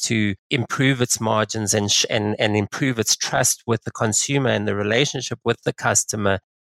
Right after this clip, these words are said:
these are the issues that I think, um, need to be emphasized. And I think that's really the, the call to action, so to speak,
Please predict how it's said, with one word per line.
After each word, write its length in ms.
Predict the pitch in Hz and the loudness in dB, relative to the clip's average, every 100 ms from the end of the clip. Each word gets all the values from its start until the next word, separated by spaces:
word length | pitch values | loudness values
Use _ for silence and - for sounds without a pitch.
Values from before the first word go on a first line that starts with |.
| _ 117 | _ 0
these 240 | 127 117 | 0 2
are 100 | 117 | 0
the 180 | 104 110 | -2 -2
issues 400 | 107 - 104 - | 0 0 0 0
that 140 | 107 | 0
I 100 | 104 - | 0 -2
think, 280 | 120 107 - | -2 -2 -2
um, 460 | 117 101 104 113 113 | -2 0 -4 -2 2
need 220 | 117 110 | 2 4
to 200 | - 113 | 0 0
be 460 | 110 104 101 98 - _ _ _ | -2 -2 -4 -6 -14 _ _ _
emphasized. 880 | 127 120 123 - 113 95 92 - - - | -2 -2 0 0 2 0 -2 -4 -8 -6
And 160 | 147 | 0
I 60 | 147 | 2
think 180 | 190 151 | 0 0
that's 240 | 139 - | -2 -2
really 380 | 123 127 123 117 | 0 0 0 0
the, 240 | 113 113 - | 0 0 0
the 120 | 113 | -4
call 340 | - 165 139 | -2 0 2
to 180 | 135 127 | 2 0
action, 440 | 113 120 - 117 110 | 0 0 -2 0 0
so 260 | - 113 | 2 0
to 80 | 107 | 0
speak, 300 | - - 110 | -2 -2 -6